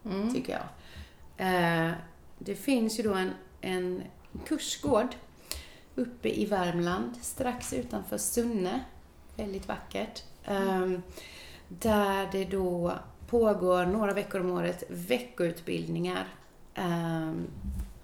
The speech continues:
Speaker 2: i tydliggörande pedagogik heter det ju inte,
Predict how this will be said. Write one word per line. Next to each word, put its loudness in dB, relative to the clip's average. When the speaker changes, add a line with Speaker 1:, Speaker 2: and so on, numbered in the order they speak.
Speaker 2:
i 0
tydliggörande 6
pedagogik 2
heter 2
det 2
ju 6
inte, 2